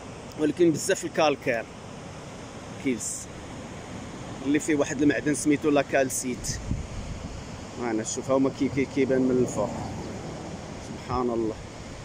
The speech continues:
طبيعة الحال، الكيلس معروف بالكهفية ديالو، ولكن الفوق كاين واحد الطبقة طينية، آه، طمية، طم. لي ماغن كيتسماو. شوف سبحان الله.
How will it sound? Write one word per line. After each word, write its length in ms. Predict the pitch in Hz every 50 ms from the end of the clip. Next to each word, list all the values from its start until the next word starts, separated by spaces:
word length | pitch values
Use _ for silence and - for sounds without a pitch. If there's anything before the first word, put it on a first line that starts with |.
| - - -
طبيعة 220 | 139 147 143 143 - -
الحال، 440 | - - 175 180 175 165 160 156 147
الكيلس 680 | 147 147 143 143 143 143 135 - - 190 160 - -
معروف 340 | 156 135 147 175 175 - 139
بالكهفية 720 | 123 151 151 151 143 - 196 175 143 - - 170 160 165
ديالو، 400 | 160 139 143 147 139 131 123 117 - - - - - - - -
ولكن 300 | 147 208 240 - 180 170
الفوق 240 | 156 - 208 208 - - -
كاين 120 | 196 185 175
واحد 180 | 170 - -
الطبقة 600 | - - - 180 165 156 165 160 - - 180 170 - -
طينية، 680 | 208 202 196 190 185 180 180 180 180 175 175 175 185 180 - - - - - - - - - - -
آه، 1160 | - 156 156 156 156 151 151 151 151 151 151 151 151 147 147 147 147 147 147 147 147 143 143 139 - -
طمية، 480 | 233 240 233 220 208 202 196 170 160 151 - - -
طم. 220 | 220 196 165 135 120 117 - - - - - - - - - - - - - - - - - - -
لي 240 | - 95 156 165 170
ماغن 680 | 170 190 196 190 170 143 135 147 139 131 127 131 127 110 - - - - -
كيتسماو. 580 | - 139 - - - - 147 143 131 120 110 107 - - - - - - - - - - - - - - - - - - - - - - - - - -
شوف 100 | 139 127
سبحان 320 | - 123 104 - 127 120
الله. 240 | 120 117 110 101 98